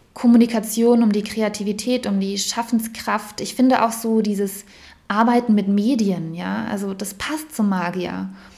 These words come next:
Dass der einen Text schreibt, dass der, dass der was rausgibt, dass der was kommuniziert, das passt sehr gut zum Magier. Im keltischen Baumtarot, da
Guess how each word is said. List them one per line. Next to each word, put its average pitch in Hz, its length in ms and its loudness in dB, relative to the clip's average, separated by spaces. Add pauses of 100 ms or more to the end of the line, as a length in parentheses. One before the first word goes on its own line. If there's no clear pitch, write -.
Dass 202 180 -6
der 208 260 4
einen 202 280 0
Text - 360 -4
schreibt, 185 380 -4
dass 190 180 -10
der, 190 500 0 (600)
dass 196 200 -8
der 196 320 2
was 196 260 -2
rausgibt, 214 540 2
dass 190 120 -6
der 202 140 -2
was 202 180 0
kommuniziert, 226 1080 4
das 190 160 -10 (300)
passt - 340 -4
sehr 226 240 2
gut 220 240 2
zum - 300 -8
Magier. 170 440 -10 (680)
Im 208 240 2
keltischen 220 500 2
Baumtarot, 247 880 0 (480)
da 214 540 0